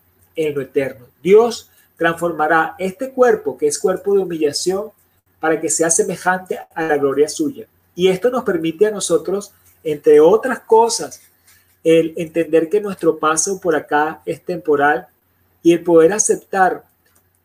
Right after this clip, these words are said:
aún con alegría la muerte, que nos puede doler, sí, la separación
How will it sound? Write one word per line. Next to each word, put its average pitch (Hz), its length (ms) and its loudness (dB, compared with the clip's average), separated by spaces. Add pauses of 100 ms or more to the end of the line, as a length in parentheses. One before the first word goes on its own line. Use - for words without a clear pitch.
(100)
aún 160 840 -2
con 156 220 -4
alegría 147 680 -2 (180)
la 139 180 -2
muerte, 165 540 -4 (2750)
que 143 120 2
nos 135 140 -12
puede 147 320 4
doler, 175 520 2 (220)
sí, 147 460 -4 (720)
la 143 280 -4
separación 151 1000 -2